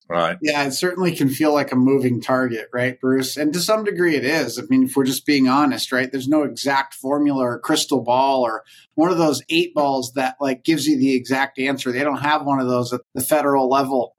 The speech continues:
Speaker 2: And if they did, it'd be about as accurate as one of those <laughs> eight balls that told you what the prediction was. They oftentimes use the language of soft landing.
Speaker 1: Yeah.
Speaker 2: And that is what everyone wants.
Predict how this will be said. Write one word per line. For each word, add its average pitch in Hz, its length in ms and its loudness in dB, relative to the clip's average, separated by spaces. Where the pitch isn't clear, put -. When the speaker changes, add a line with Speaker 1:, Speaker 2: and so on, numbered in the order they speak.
Speaker 2:
And 175 160 0
if 190 160 0
they 175 160 2
did, 190 240 2
it'd 160 140 -2
be 170 120 4
about 160 260 0
as 147 140 -4
accurate 160 460 -2
as 135 120 -2
one 151 180 2
of 165 60 2
those 139 280 0
<laughs> - 160 -4
eight 208 140 -4
balls 165 420 0
that 180 220 -2
told 185 320 0
you 170 100 4
what 165 180 0
the 151 80 -4
prediction 156 560 0
was. 139 340 2
They 160 160 -2
oftentimes 196 640 -2
use 170 180 0
the 160 100 -2
language 147 460 0
of 127 80 -6
soft 135 380 -2
landing. 120 380 -4
Speaker 1:
Yeah. 143 320 2
Speaker 2:
And 131 240 -4
that 160 160 2
is 196 180 2
what 180 160 2
everyone 147 500 2
wants. 156 640 -2